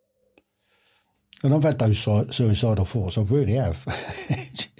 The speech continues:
It just drives you to distraction. But there's, the, again, it, it's,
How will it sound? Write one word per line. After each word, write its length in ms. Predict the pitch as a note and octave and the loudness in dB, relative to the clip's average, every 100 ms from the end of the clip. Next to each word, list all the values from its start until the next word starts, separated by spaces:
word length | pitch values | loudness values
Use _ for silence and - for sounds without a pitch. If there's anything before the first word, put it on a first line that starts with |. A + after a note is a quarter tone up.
| - _ _ _ | -20 _ _ _
It 100 | - | -10
just 280 | - - - | -6 -6 -6
drives 320 | - G#3 G3 | 0 2 2
you 60 | C#3 | 2
to 180 | - C3+ | 0 -2
distraction. 800 | - C3+ - - D#3 - - - - _ _ _ _ _ _ _ - _ _ _ _ _ _ _ _ _ _ _ _ _ _ _ _ _ _ _ _ - | 0 -2 -2 -2 -2 -4 -10 -14 -18 _ _ _ _ _ _ _ -20 _ _ _ _ _ _ _ _ _ _ _ _ _ _ _ _ _ _ _ _ -2
But 240 | D3+ - - _ _ | -2 -2 -10 _ _
there's, 320 | F3 D#3+ B2+ - | -2 0 0 -2
the, 280 | D#3 D3 - - _ _ | -2 -2 -2 -16 _ _
again, 580 | - C3 E3 D#3 F#2 - - _ _ _ _ _ _ _ _ _ _ _ _ _ _ _ | -2 0 2 2 0 -4 -16 _ _ _ _ _ _ _ _ _ _ _ _ _ _ _
it, 240 | C3+ C3+ | -2 0
it's, 300 | C#3 B2+ - | 0 -2 -4